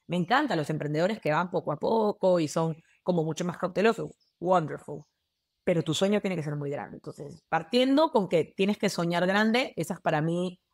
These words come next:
la, la característica número uno. Y, y de ahí vienen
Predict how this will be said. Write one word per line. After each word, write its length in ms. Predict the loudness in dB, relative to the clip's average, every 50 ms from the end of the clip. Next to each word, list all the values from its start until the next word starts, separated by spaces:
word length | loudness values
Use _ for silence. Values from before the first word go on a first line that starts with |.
| _ _ _ _ _
la, 180 | 0 0 0 2 2
la 320 | 2 2 4 4 2 2
característica 680 | 2 0 0 0 -2 -2 -4 -8 -8 -6 -4 -2 0 0
número 340 | 0 -2 -4 -6 -6 -8 -8
uno. 300 | -10 -10 -14 -16 -18 _ _ _ _ _ _ _ _ _ _ _ _ _ _ _ 0
Y, 420 | 4 4 6 6 4 2 -2 _ _ _
y 120 | 0 2
de 100 | 4 6
ahí 180 | 6 6 6 6
vienen 300 | 6 6 4 4 2 0